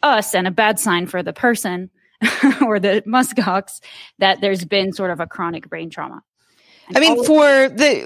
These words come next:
Speaker 2: what comes to mind, Nikki, to me is, I mean, certainly in professional football,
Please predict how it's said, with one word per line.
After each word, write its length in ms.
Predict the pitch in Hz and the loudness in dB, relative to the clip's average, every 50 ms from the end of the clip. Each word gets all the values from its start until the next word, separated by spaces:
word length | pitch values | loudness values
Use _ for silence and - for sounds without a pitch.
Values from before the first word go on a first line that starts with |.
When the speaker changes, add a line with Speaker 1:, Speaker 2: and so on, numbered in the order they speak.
| - - | -10 -14
Speaker 2:
what 380 | 196 220 226 262 247 - - | -6 0 0 0 0 0 0
comes 260 | - 294 311 415 - | 0 0 2 2 2
to 80 | - - | 0 0
mind, 320 | 226 202 190 202 202 196 | 2 2 2 2 2 2
Nikki, 320 | 185 175 - 202 185 170 175 | 0 -2 0 0 0 0 0
to 140 | - - 180 | 0 -2 -4
me 180 | 175 180 180 | -4 -4 -2
is, 320 | 170 165 160 156 - - - - | -2 -2 0 -2 -2 -2 -4 -6
I 20 | |
mean, 300 | 165 170 160 160 156 - | -8 -6 -6 -6 -8 -8
certainly 460 | - - 220 190 101 175 185 180 175 | -6 -4 -4 -4 -4 -4 -4 -2 -2
in 260 | 165 160 165 165 160 - | -2 -2 -4 -6 -10 -10
professional 640 | - - 165 - - 131 139 - - 143 127 139 | -10 -10 -8 -6 -6 -6 -6 -6 -8 -8 -10 -6
football, 760 | - - 269 254 - 269 247 233 233 226 220 220 214 214 208 | -4 -4 -4 0 2 2 4 4 6 6 6 4 4 2 2